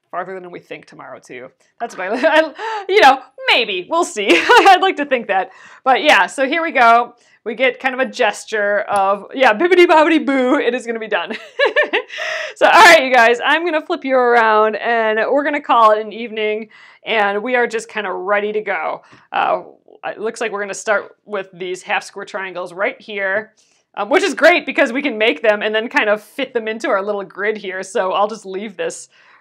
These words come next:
right here like this, and we can just squeeze them in and see what happens. Uh, that'll be kind of fun. We'll just constantly be filling in our little diagram. <laughs> All right, you guys, I'm gonna flip you around now.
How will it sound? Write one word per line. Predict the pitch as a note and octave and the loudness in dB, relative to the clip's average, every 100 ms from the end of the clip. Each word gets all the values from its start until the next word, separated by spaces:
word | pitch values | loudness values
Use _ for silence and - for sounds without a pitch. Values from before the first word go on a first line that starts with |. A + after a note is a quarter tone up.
| - | -8
right | F#3 G#3 G#3 | -2 -2 -4
here | G3 G#3+ | -4 -2
like | E3+ - | -2 -6
this, | E3 E3+ - - _ _ _ _ _ _ _ - - | -6 -8 -8 -20 _ _ _ _ _ _ _ -18 -8
and | G3+ F#3+ G3 | -6 -6 -6
we | F#3+ | -8
can | G3 | -8
just | F#3+ G3 - | -12 -16 -20
squeeze | - G#3+ G3 | -12 -10 -10
them | F#3+ | -12
in | G3 F#3 | -10 -12
and | F3 | -12
see | F3+ | -12
what | E3+ | -8
happens. | F3+ F#3 D#3+ F#3 - _ _ _ | -8 -8 -10 -14 -18 _ _ _
Uh, | F#3 | -6
that'll | G3+ G#3 | -4 -4
be | A3+ | -6
kind | F3+ | -8
of | - | -8
fun. | D#3 D3+ _ _ _ _ - | -12 -12 _ _ _ _ -8
We'll | A3 | -6
just | G#3+ | -6
constantly | A#3+ C4 B3+ A#3+ A#3 | -2 -2 -2 -8 -8
be | G#3+ | -10
filling | G#3+ A#3 G#3+ G#3 | -8 -4 -4 -4
in | G3+ G3 G3+ | -6 -8 -6
our | F#3 F#3+ | -6 -4
little | F#3 F#3+ F#3 F#3 F#3+ _ _ | -6 -6 -6 -6 -10 _ _
diagram. | E3+ F3+ F3 D#3+ F3 F#3 | -6 -2 -2 -4 -8 -8
<laughs> | B3 - G4+ - A4+ - - - - B4+ C#5 C5+ A#4+ - | -10 -4 -4 -2 -4 -6 -10 -12 -18 -14 -12 -10 -8 4
All | E4+ | 6
right, | C4 | 6
you | A3 | 4
guys, | A3+ - | 0 0
I'm | A#3+ | -8
gonna | A#3 | -10
flip | G#3+ G3 | -12 -14
you | F#3 | -12
around | F3+ F#3 | -10 -12
now. | F#3 F#3+ | -12 -14